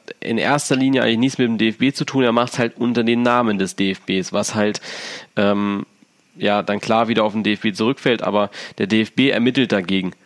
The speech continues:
Wenn du zur Polizei gehst und fragst, ähm, "Entschuldigung, wie sieht das eigentlich in dem Mordfall so und so aus?", dann werden die dir auch keine Auskunft geben, auch als Journalist nicht.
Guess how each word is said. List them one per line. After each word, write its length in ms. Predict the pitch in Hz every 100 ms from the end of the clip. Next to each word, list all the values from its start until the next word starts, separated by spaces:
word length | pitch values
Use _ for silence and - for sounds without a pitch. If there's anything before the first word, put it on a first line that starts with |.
| _
Wenn 140 | 101 101
du 120 | 104
zur 180 | - 98
Polizei 460 | 113 113 131 139
gehst 220 | 135 117
und 140 | 101 104
fragst, 520 | - 107 110 - - -
ähm, 240 | 104 101
"Entschuldigung, 480 | 98 - 123 117 101
wie 60 |
sieht 200 | 101 110
das 100 | 113
eigentlich 240 | 90 104 98
in 80 | 104
dem 80 |
Mordfall 480 | 101 104 107 113 101
so 160 | 98 101
und 100 | 101
so 180 | 117 -
aus?", 280 | 87 104 - -
dann 180 | 95 90
werden 160 | 113
die 100 | 110
dir 140 | 104 117
auch 140 | 139
keine 240 | - 95 85
Auskunft 440 | 92 - 90 82
geben, 260 | 90 90 -
auch 140 | 95
als 160 | 98 98
Journalist 460 | 104 104 120 -
nicht. 240 | 95 92